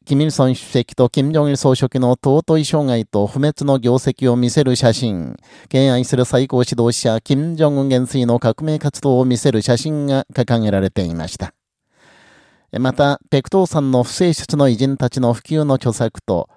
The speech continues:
日増しに飛躍するチュチェの著村の誇らしい現実、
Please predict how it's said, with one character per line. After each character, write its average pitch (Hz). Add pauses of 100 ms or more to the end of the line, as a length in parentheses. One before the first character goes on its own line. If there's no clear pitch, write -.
(120)
日 147
増 143
し 147
に 135
飛 127
躍 127
す 131
る 135
チ -
ュ -
チ -
ェ -
の 139
著 131
村 131
の 123
誇 147
ら 156
し 139
い -
現 117
実、 110